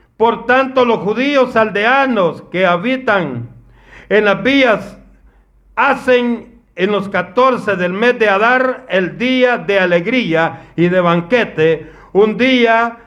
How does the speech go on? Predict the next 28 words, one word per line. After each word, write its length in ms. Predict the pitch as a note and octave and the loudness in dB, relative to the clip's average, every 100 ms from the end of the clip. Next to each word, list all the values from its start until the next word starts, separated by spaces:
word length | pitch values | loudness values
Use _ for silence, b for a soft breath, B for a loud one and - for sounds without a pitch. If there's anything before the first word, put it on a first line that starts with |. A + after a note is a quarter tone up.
| - | -10
de 180 | D3+ G#3 | -2 0
regocijo 1200 | G3 F#3 F#3 F3+ C#4 C#4 A3+ B3 A#3 - - - | 0 0 -4 -2 -2 -2 2 2 0 -4 -20 -10
y 160 | G3+ G#3+ | -6 -4
para 360 | G#3 G3 F#3+ | -2 0 2
enviar 460 | F#3 F3+ A3+ C4 B3 | 0 0 0 0 0
porciones 640 | G#3+ F#3+ G3+ A#3+ B3 G#3+ | -4 -4 0 2 2 2
a 120 | G#3 G3 | 0 0
cada 260 | G3 G3 | 2 4
uno 500 | A3+ C#4+ C#4 B3 F3 B - | 4 2 4 2 0 B -4
a 160 | F#3+ | -2
su 160 | F#3+ F#3+ | -2 -2
vecino". 580 | F#3 F#3 G3 D#3 A#2 - B B B | -2 -2 -4 -4 -8 -10 B B B
Hermano, 360 | F3 G#3 C4+ C4+ | -2 0 2 0
es 100 | G#3+ | 0
un 140 | G#3+ | -2
día 180 | A3+ A3+ | 2 2
de 120 | G#3 | 0
fiesta 600 | - C4 C4+ A#3+ - G3 | -2 -2 0 0 -2 -2
que 140 | D3+ G3+ | 0 0
hacen 280 | F3+ F#3+ | 0 -2
banquete 840 | F#3 F#3+ F#3 - D4 - B3 G#3 - B B | 0 0 0 0 0 0 0 -2 -4 B B
y 180 | G3+ F#3+ | 0 0
en-, 160 | F#3 F3+ | 0 -2
envían, 600 | F#3 F3+ A#3+ C4+ A3+ F#3+ | -2 0 0 2 2 0
hermano, 580 | G3 A#3 A#3 A3+ C#3 B - | 0 0 2 0 -2 B -8
bocadillos, 880 | D3+ F#3+ F#3 G3+ C4 B3+ G#3+ G3 F3+ | -4 -2 -2 -2 -2 0 0 0 -2
envían 420 | F#3 G#3+ A3 A3 | -2 0 0 2
platos 480 | G#3+ A3+ G#3 G3 | 0 0 0 -2